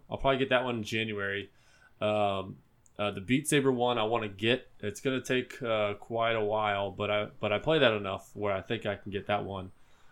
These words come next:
And then Red Dead, I believe I'll be able to get this year. If I continue at the pace I am playing, I'll, I'll get that one as well.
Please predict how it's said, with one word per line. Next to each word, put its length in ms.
And 160
then 320
Red 300
Dead, 360
I 100
believe 340
I'll 100
be 160
able 120
to 80
get 380
this 280
year. 160
If 80
I 80
continue 460
at 80
the 60
pace 280
I 120
am 300
playing, 460
I'll, 220
I'll 140
get 200
that 160
one 120
as 120
well. 300